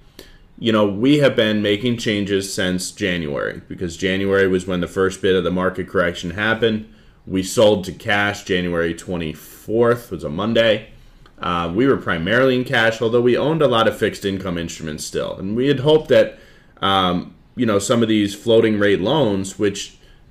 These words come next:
basically are adjustable rate loans, I mean, they really shouldn't have been impacted by a rising interest rate environment.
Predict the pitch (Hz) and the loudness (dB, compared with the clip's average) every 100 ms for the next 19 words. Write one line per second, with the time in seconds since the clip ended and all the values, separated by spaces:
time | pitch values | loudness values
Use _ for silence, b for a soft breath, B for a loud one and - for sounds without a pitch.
0 | - 117 135 180 117 101 92 107 113 - | -14 0 2 2 4 4 4 2 0 0
1 | 101 92 87 78 131 78 - 92 95 104 | 0 2 0 0 -2 -2 -4 -4 -2 0
2 | 110 151 135 110 123 107 95 92 98 113 | 4 6 4 2 -2 0 0 0 -2 -2
3 | 104 90 98 82 87 85 85 87 87 90 | -2 -2 -2 -2 -2 0 -2 -4 -4 -4
4 | 127 123 113 92 76 78 71 62 58 | -4 -6 -6 -4 -4 -6 -6 -6 -8